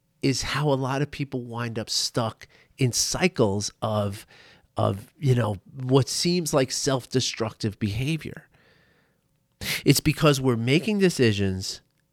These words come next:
and we're reacting to those deci-, we're reacting to the aversion to those decisions,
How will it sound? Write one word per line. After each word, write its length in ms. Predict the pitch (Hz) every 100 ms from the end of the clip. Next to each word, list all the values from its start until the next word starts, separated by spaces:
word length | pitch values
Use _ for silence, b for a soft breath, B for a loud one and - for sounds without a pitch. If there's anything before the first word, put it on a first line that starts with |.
| _ _ _ _ _ _ _ _ _ _ _ _ -
and 200 | 135 123
we're 160 | 131
reacting 840 | 120 127 123 135 156 240 - 160 147
to 140 | 151
those 280 | 131 120 113
deci-, 280 | 120 107 113
we're 180 | 120 120
reacting 500 | 127 147 208 214 196
to 120 | 180
the 160 | 151 -
aversion 840 | 127 117 113 135 202 196 151 123
to 120 | 117 117
those 240 | 120 113
decisions, 960 | 120 113 151 170 123 90 85 107 -